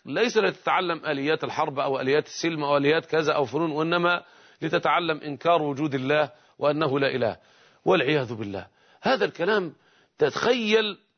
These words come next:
يعني مدى خطورة هذا الكلام، إنها الخطورة العظيمة التي تدمر الأمم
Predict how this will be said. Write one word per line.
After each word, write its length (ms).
يعني 500
مدى 280
خطورة 580
هذا 200
الكلام، 460
إنها 260
الخطورة 420
العظيمة 540
التي 300
تدمر 420
الأمم 380